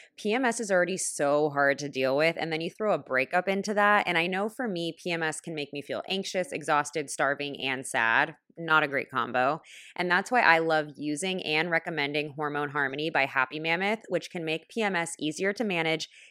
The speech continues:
and has helped reduce those anxious feelings and low moods I experience around my period. And fun fact, a bottle is sold every twenty-four seconds.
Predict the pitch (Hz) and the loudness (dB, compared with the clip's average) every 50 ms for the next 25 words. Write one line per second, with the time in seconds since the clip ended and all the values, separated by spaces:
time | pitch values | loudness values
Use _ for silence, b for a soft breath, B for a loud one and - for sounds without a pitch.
0 | b b _ 170 175 190 208 214 214 254 226 - - - 175 170 170 - 196 170 | b b _ 0 0 0 0 0 -2 -4 -6 -6 0 0 0 0 0 -4 -4 -2
1 | 151 151 156 - - 156 147 143 - 139 139 143 - 165 151 - - 151 143 143 | -2 -2 -2 0 -2 -2 -2 0 -2 -4 -4 -4 -6 -6 -6 -4 -4 -2 -2 -2
2 | 147 147 143 - - 147 139 135 139 135 139 143 135 131 131 135 143 139 - 117 | -2 -4 -4 -4 -4 -4 -2 0 0 0 0 0 -4 -4 -2 -4 -4 0 2 4
3 | 120 123 139 147 - - - 185 180 185 185 185 185 - 190 190 185 196 190 185 | 6 6 4 4 0 -4 -2 -2 0 0 0 -2 -2 0 0 2 2 2 -2 -4
4 | 185 - 196 185 185 190 190 190 190 190 b b b b b b _ 196 202 214 | -4 -4 -4 -2 0 0 0 -2 -2 -6 b b b b b b _ 0 0 0
5 | 233 233 - - 196 202 196 - 156 143 151 156 - - 170 165 160 156 170 185 | 0 0 2 2 2 2 4 4 6 6 6 6 4 -2 2 4 4 4 4 2
6 | 202 208 - - 220 214 208 - - _ - 151 147 143 160 156 156 147 _ - | 0 0 -2 -2 -2 -2 -2 -4 -6 _ -2 -2 0 0 -4 -4 -4 -6 _ -16
7 | - _ - 139 135 135 - 127 131 123 - - - - - 50 50 - - - | -10 _ -6 -6 -6 -6 -6 -6 -6 -4 -4 -6 -4 -4 -8 -12 -12 -12 -14 -14